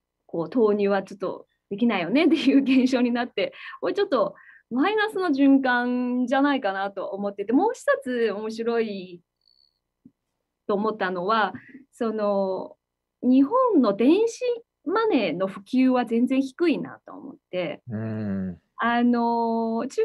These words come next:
Speaker 1: 国とかでは、まあ、フィンテックの面なんですよね。その、
Speaker 2: なるほどね。
Speaker 1: あの、ネットで、
Speaker 2: うん。
Speaker 1: 例えば、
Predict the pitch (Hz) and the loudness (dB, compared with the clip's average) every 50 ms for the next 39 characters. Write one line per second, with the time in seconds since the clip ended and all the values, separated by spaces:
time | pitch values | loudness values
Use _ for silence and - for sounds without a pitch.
0 | 440 330 302 302 277 233 247 226 226 220 214 208 - 208 214 226 240 247 233 214 | 0 0 -2 -2 -4 -6 -6 -4 -4 -6 -6 -6 -8 -8 -6 -4 -2 -2 -2 -2
1 | - - - - 254 220 226 320 392 - 311 262 269 202 185 180 170 180 180 180 | -4 -6 -6 -6 -4 -2 -2 -4 -2 -2 -4 -4 -6 -6 -10 -10 -10 -10 -8 -8
2 | 170 160 151 156 175 175 190 196 220 254 294 285 277 254 262 262 277 269 - - | -6 -6 -6 -8 -10 -10 -8 -4 -2 0 0 0 0 0 0 0 0 -4 -10 -18
3 | - - - - 208 190 180 - - - 233 226 220 208 233 254 269 277 - - | -20 -20 -14 -12 -10 -10 -10 -12 -10 -6 -4 -2 0 0 0 0 -2 -2 -4 -2
4 | 392 392 403 427 453 440 277 208 226 294 277 339 302 220 190 - - | -2 -2 0 0 0 0 0 0 -2 -2 0 0 0 0 0 -4 -6